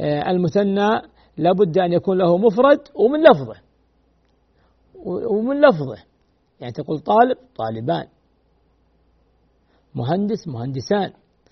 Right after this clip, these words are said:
يكون له مثنى، آه، من لفظه. أما اثنان واثنتان ليس لها مفرد من لفظها،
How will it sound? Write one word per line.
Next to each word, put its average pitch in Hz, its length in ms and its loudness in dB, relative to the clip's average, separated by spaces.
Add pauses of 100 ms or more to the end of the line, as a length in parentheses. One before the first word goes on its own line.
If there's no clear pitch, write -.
(240)
يكون 202 280 -2
له 202 160 4
مثنى، 226 560 -2 (400)
آه، 151 500 -2
من 190 200 0
لفظه. 156 360 0
أما 220 400 -4
اثنان 254 580 -2
واثنتان 175 640 -4
ليس 233 220 0
لها 175 180 -2
مفرد 151 220 -8
من 143 120 -10
لفظها، 143 440 -8